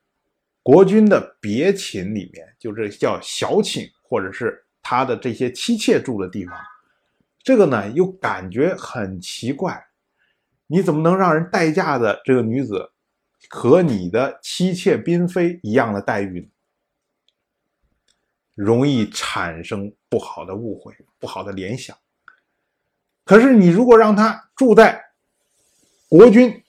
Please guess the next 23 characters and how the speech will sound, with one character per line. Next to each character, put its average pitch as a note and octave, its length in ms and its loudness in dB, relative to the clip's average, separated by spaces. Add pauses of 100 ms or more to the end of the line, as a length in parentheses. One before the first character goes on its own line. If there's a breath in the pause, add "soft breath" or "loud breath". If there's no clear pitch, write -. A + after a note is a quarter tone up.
以 A#2+ 260 -2
外 A3+ 260 4
的 B2 300 -8
这 D3+ 180 2
些 B2+ 160 0
建 B2+ 240 0
筑 G2+ 140 -8
里 F#2 120 -14
面， G2 200 -20 (140)
那 E3 100 -8
这 G#3+ 140 -2
些 G#3+ 120 0
建 G3 220 -2
筑 C#3 100 -2
规 G3+ 200 0
格 F#3+ 120 -2
都 F3+ 140 -4
相 F#3 220 -6
对 F#3 100 -4
来 C#3 140 -6
说 F3+ 100 -8
比 F3+ 120 -16
较 - 220 -18